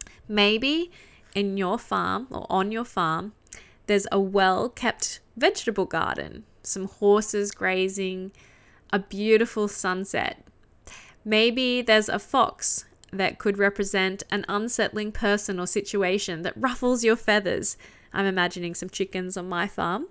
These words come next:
Maybe that fox comes along every now and then, but mostly you go from day to day without too many issues.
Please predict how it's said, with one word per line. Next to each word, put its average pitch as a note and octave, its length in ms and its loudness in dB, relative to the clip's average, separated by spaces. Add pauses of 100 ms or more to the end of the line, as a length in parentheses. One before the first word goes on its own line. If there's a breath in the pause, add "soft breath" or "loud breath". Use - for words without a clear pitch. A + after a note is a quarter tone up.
(880 loud breath)
Maybe G#3+ 280 6
that A3 260 4
fox - 260 2
comes A3 260 0
along G#3 360 2
every A3 300 2
now G3+ 240 4
and G3 120 -2
then, F#3+ 360 -2 (520 loud breath)
but - 180 2
mostly D4 440 2
you C4 120 2
go G#3+ 220 4
from G#3 200 -6
day F#3+ 260 2
to G3 80 -2
day F3 280 -4
without F3+ 360 -6
too G3 260 -6
many F3 360 -6
issues. - 560 -8